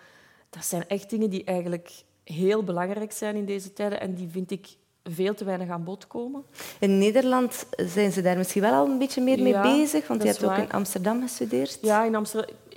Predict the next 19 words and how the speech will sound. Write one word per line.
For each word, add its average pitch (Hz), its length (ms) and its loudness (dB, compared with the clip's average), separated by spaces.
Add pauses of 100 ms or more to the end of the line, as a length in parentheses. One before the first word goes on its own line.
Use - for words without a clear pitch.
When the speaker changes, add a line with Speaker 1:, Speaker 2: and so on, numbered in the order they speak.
(120)
Speaker 1:
in 208 220 -4
die 202 140 -2
periode 220 600 -2 (320)
was 202 320 -4
er 202 140 -4
op 196 160 -6
vlak 202 180 -2
van 202 160 -8
social 196 360 -6
media 226 280 -2
of 220 100 -6
zo, 214 200 -10
daar 190 240 -8
werd - 480 -14 (140)
niet 208 340 -2
echt 208 120 -16
over 196 180 -4
gepraat. 202 680 -8 (560)
Ehm, 196 540 -2